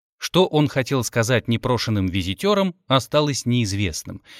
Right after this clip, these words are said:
потому что едва дверь распахнулась, как от мощного удара в челюсть, Смирнов улетел под кровать справа и затих.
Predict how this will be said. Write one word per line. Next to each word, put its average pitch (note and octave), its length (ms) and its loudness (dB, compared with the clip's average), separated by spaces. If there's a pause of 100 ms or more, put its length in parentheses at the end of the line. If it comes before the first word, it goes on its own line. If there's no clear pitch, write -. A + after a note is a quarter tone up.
(400)
потому D3 280 2
что - 140 0
едва D3+ 380 2
дверь A#2 340 0
распахнулась, B2+ 960 2
как - 240 0
от B2 140 0
мощного A#2+ 420 0
удара A#2 340 2
в - 60 -8
челюсть, F#3 480 -2 (200)
Смирнов D3 600 2
улетел D3+ 400 0
под - 180 -6
кровать A2+ 440 0
справа C#3 640 2 (120)
и C3+ 80 -2
затих. A#2 500 -6